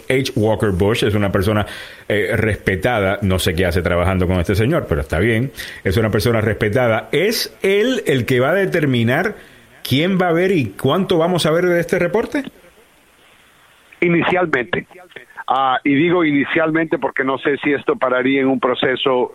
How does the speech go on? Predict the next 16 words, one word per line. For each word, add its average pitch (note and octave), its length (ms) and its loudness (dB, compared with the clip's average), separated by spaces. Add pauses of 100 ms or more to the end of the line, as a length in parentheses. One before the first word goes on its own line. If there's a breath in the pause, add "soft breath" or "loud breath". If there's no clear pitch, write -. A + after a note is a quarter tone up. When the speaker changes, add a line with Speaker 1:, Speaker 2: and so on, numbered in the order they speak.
Speaker 2:
eh, A2 280 2
en A2+ 80 0
la A2 120 0
corte, C3+ 480 0 (460 loud breath)
Speaker 1:
Ujú. F#2+ 120 2
Speaker 2:
eh, A#2+ 360 0 (100)
porque C3 640 0
obviamente, C#3+ 720 0 (220)
aclaremos E3 560 0
esto, A#2 280 -2
el B2 120 0
país D#3+ 400 0 (880)
quiere D3+ 240 2
escuchar B2 480 -2
el A#2+ 100 0
reporte. G2 540 -4